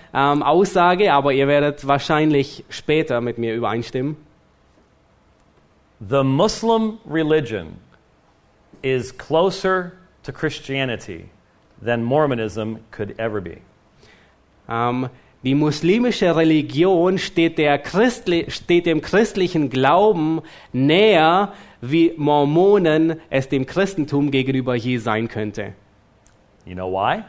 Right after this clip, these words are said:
Speaker 1: Wisst ihr warum?
Speaker 2: The most basic element of a religious faith is whether you believe there is one true and eternal God who created all things or whether you don't.
Speaker 1: Ähm, nun,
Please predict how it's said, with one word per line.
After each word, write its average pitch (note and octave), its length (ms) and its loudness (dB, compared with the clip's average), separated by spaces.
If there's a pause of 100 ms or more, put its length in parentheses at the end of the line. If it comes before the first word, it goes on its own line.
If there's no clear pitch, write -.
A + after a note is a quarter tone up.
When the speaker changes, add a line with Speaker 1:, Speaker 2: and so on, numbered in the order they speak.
(600)
Speaker 1:
Wisst B2 180 -8
ihr C3+ 80 -4
warum? C#3 400 0 (500)
Speaker 2:
The C3+ 560 -2
most A#2+ 540 0
basic G3 600 0 (140)
element D#3 560 -2
of B2+ 120 -4
a A#2+ 40 -8
religious C3 520 -4
faith F#2+ 500 -6
is F#2 140 -12
whether A2+ 180 -2
you A#2 140 -6
believe A2 360 -8
there G#2 160 -4
is G2 220 -8
one C3+ 320 -2
true C3+ 380 -4
and A#2 80 -10
eternal B2 360 -8
God G#2 440 -2
who G#2+ 80 -10
created G2+ 460 -6
all D3 220 2
things F2+ 500 -10 (120)
or G2+ 80 -12
whether F#2+ 180 -8
you G2+ 120 -8
don't. G#2+ 260 -8 (380)
Speaker 1:
Ähm, B2+ 260 -2
nun, C#3 300 0